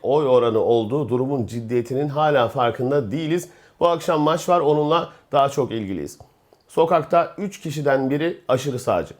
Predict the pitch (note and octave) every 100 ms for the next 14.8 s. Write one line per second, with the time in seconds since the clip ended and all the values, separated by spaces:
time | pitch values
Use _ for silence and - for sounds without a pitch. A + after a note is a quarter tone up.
0 | _ C3+ E3 A2 - C#3+ - E3+ - _
1 | F3+ F3+ E3 D3 E3+ C#3+ B2 B2 G#2+ G2+
2 | F2 F#2+ - D3+ C3 G#2+ A#2 G#2 G#2 C3
3 | G2+ C#3 F3 - - _ - A#2+ E2+ -
4 | - _ _ _ _ - F3+ F3+ F#3+ F#3+
5 | F3+ F#3+ F#3+ G3+ F#3+ F#3 F3 F#3 F3+ F3
6 | - E3 D#3+ E3+ D3+ D#3+ D#3+ E3 D#3 D#3+
7 | D#3+ E3 E3 - _ _ _ - C#3+ D#3
8 | E3+ F3+ A3 F#3+ F3 E3+ G3 F#3+ C3 F#3
9 | E3+ - F3 C3 C#3 B2+ B2 F#3 G3+ G3
10 | D3 F#3+ F3+ D3+ D3+ C3+ C3 C3 C#3 C#3+
11 | F#3+ F3+ A#2+ G2 - A2+ - G3 E3 E3
12 | D#3 D#3 F#3 E3 D3 C3 B2 A#2+ B2+ -
13 | D3 F#3 D3 C3+ C#3 D3+ D3+ C#3 C3 C3
14 | C3+ D3 D#3 D#3+ E3 F3 F3 -